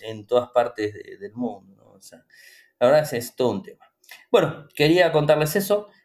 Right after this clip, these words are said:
eh, voy cerrando y me quedo unos minutitos, eh, con ustedes para, para poder hablar. Eh, saben que pueden seguirme desde Twitter,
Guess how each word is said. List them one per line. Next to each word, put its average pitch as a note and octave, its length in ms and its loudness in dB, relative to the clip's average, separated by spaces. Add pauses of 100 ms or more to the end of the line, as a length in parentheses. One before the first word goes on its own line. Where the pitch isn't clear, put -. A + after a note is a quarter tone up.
eh, A2+ 460 -2
voy C#3+ 240 2
cerrando F#3+ 680 2
y C3+ 80 -4
me B2 140 2
quedo C#3 160 2
unos B2 180 0
minutitos, A#2+ 600 -2
eh, G#2 180 -6
con G#2 140 -2
ustedes A#2 360 -2
para, G2+ 580 0
para G#2 220 0
poder A2+ 220 -2
hablar. D#3 500 0 (460)
Eh, G2+ 680 -4 (760)
saben C3 260 0
que A#2 120 -4
pueden A#2+ 240 -2
seguirme B2 360 0
desde D#3 380 0
Twitter, D3+ 600 -2